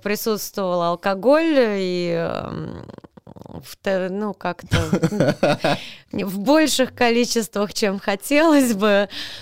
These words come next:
Вот. А в-, ну, а как, э, пьяный человек <laughs> может петь в караоке? Только мимо всего на свете. Что я, собственно, и сделала. Да, отличилась.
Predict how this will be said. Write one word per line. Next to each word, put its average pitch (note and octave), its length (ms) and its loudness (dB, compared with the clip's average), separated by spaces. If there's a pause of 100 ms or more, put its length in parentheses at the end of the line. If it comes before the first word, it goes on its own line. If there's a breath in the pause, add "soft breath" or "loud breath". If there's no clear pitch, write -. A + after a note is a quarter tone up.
(140 loud breath)
Вот. G3+ 580 0
А A3+ 480 4
в-, A#3 240 -8
ну, C4+ 200 2
а B3+ 160 4
как, C4+ 320 0
э, G3+ 260 -2
пьяный G3+ 380 0
человек A3+ 520 2
<laughs> - 0 -
может G#3+ 400 -2
петь G3+ 220 -4
в - 60 -18
караоке? F3 540 -2
Только A3 300 2
мимо B3+ 280 4
всего G3+ 340 0
на G#3+ 140 0
свете. E3+ 440 0
Что D4 220 0
я, C#4+ 220 4
собственно, A3 640 -2
и - 20 -2
сделала. E3+ 420 2
Да, G#3 320 4
отличилась. F#3+ 720 0